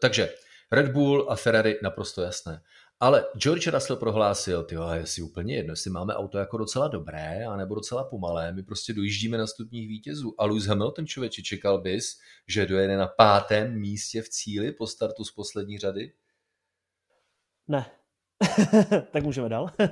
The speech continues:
Speaker 1: Tak,
Speaker 2: Ne.
Speaker 1: tak, a ta, a teď,
Speaker 2: Ne, ne, ne,
Speaker 1: teď,
Speaker 2: ne, ne.
Speaker 1: teď to rozvedeme, že?
Speaker 2: Ne.
Speaker 1: Hezky, žáčku, košťáčku.
Speaker 2: <laughs> Eh, no právě já jsem chtěl se bavit o Lewisovi v tomto díle, protože on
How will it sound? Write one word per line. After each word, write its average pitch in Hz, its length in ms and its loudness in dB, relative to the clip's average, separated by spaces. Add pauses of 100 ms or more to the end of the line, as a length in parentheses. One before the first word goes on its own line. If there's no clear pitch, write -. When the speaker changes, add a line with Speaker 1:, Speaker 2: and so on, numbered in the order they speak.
(100)
Speaker 1:
Tak, - 300 -2
Speaker 2:
Ne. 120 100 -2
Speaker 1:
tak, 92 240 2
a 98 80 2
ta, 120 120 6
a 104 140 4
teď, 117 180 8
Speaker 2:
Ne, 165 60 6
ne, 165 120 4
ne, 147 60 4
Speaker 1:
teď, 135 140 2
Speaker 2:
ne, 127 100 -6
ne. 120 100 -12
Speaker 1:
teď 127 360 8
to 90 120 4
rozvedeme, 110 840 6
že? 101 200 4
Speaker 2:
Ne. 107 140 10
Speaker 1:
Hezky, 117 580 4
žáčku, 123 760 6
košťáčku. 131 1040 2
Speaker 2:
<laughs> 151 60 0 (1500)
Eh, 139 880 6 (120)
no 143 220 0
právě 160 380 4
já 160 100 6
jsem 175 260 2
chtěl 165 600 4 (100)
se - 160 0
bavit 156 320 4
o 143 80 2
Lewisovi 151 340 2
v 151 60 -8
tomto 156 340 0
díle, 151 280 2
protože 147 1040 0 (180)
on 135 160 -2